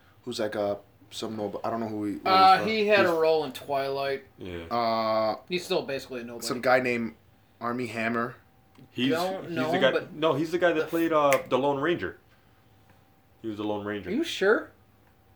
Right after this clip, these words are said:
Speaker 3: It's just me. We're
Speaker 2: Yeah,
Speaker 1: I haven't
Speaker 2: you're
Speaker 1: seen
Speaker 3: yeah.
Speaker 1: that.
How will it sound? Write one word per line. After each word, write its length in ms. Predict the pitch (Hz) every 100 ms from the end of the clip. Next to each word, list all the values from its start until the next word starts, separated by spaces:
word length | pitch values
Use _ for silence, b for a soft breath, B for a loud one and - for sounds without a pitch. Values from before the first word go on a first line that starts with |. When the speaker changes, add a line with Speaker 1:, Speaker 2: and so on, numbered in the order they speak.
| _ _ b b b b b b _
Speaker 3:
It's 140 | - 104
just 140 | -
me. 160 | 104 98
We're 160 | -
Speaker 2:
Yeah, 80 | 180
Speaker 1:
I 40 | 185
haven't 140 | -
Speaker 2:
you're 80 | -
Speaker 1:
seen 160 | 208 123
Speaker 3:
yeah. 60 |
Speaker 1:
that. 160 | -